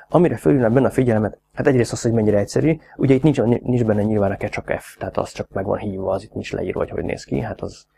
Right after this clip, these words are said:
az egy szokásos táblázatszerű program, mert tele van rotációkkal, meg ilyenekkel. Ugye az elején látunk egy abszorbot, ahol a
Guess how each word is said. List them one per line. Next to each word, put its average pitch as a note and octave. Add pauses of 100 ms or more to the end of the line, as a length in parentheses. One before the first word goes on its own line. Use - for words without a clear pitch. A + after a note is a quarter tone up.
(280)
az G#2+
egy G#2
szokásos - (320)
táblázatszerű G2+
program, B2+
mert A#2+
tele A2
van G2+ (420)
rotációkkal, A2
meg G#2
ilyenekkel. C#3+ (1000)
Ugye D3
az C3
elején A#2
látunk A2+
egy G2
abszorbot, C3+
ahol G#2+
a F#2+